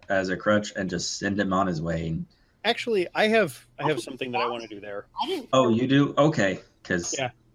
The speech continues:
Speaker 1: I was just gonna let him, good luck.
Speaker 2: I am going to, like,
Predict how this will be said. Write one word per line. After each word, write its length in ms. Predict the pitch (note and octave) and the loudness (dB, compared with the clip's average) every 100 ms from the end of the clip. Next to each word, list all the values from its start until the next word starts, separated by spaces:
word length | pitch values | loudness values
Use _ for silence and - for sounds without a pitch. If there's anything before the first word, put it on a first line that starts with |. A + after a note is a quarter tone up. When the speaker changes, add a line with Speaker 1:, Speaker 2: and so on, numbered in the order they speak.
| _ _ - | _ _ -10
Speaker 1:
I 80 | F2 | -8
was 260 | E2 E2+ | -8 -12
just 300 | - - - | -12 -16 -12
gonna 180 | F#2+ F2 | -8 -6
let 220 | F2+ F2+ | -6 -6
him, 260 | F#2 F2 D#2+ _ _ _ - - | -8 -8 -12 _ _ _ -20 -10
good 160 | C#3+ C3+ | -8 0
luck. 340 | F3 D3 C#3 - _ _ _ | 2 2 0 -10 _ _ _
Speaker 2:
I 120 | - G3 | -2 0
am 200 | G#3 F3+ | 0 2
going 320 | F3+ G#3 G3 | 2 4 0
to, 380 | - D#3+ C#3+ C3 | 0 0 0 -2
like, 280 | C3+ B2+ | -2 -2